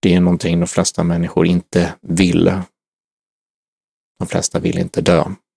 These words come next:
<laughs> De vill leva. Man vill inte förlora allting som man har, eller ha allting som man har byggt upp, eller några relationer man har.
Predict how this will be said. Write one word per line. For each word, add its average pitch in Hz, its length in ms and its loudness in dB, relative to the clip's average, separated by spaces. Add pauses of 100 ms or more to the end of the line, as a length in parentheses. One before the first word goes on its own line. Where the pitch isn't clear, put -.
(460)
<laughs> - 160 0 (400)
De - 160 -2
vill 87 100 4
leva. - 440 2 (560)
Man 90 140 4
vill 90 100 4
inte - 200 2
förlora 98 520 4
allting 90 560 -2 (460)
som 85 160 -2
man 85 160 0
har, 92 360 2 (560)
eller 95 100 -6
ha 85 320 -4
allting 87 260 -2
som 90 160 -4
man 85 140 -2
har 85 80 0
byggt - 300 0
upp, - 260 0
eller - 180 -6
några 165 300 -4 (140)
relationer 87 540 2
man 85 180 -6
har. 80 240 -6